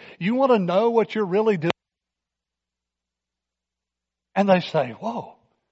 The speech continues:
And so the second way to hear it is not, hopefully the first one hears it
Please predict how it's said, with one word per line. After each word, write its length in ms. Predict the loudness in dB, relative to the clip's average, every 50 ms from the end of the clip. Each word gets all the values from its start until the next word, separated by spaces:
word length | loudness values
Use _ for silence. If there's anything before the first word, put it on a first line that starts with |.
| _ _ _ _ _ _ _ _ _ _ _ _ _ -12
And 100 | -10 -6
so 120 | -6 -6
the 120 | -6 -4
second 320 | -2 0 0 0 -2 -4 -6
way 140 | -6 -6 -6
to 80 | -6
hear 220 | -6 -4 -2 -2 -2
it 80 | -4
is 120 | -8 -4 0
not, 280 | 2 2 2 2 0 -8 -20 -20 -20 -20 _ _ _ _ _ _ _ _ _ _ _ _ _
hopefully 600 | 2 4 4 4 4 2 0 2 4 4 4 2
the 100 | 2 2
first 360 | 2 4 4 2 2 0 -2
one 200 | -2 0 0 0
hears 440 | 0 0 2 4 6 6 6 4 0
it 320 | -2 -4 -4 -6 -14 -20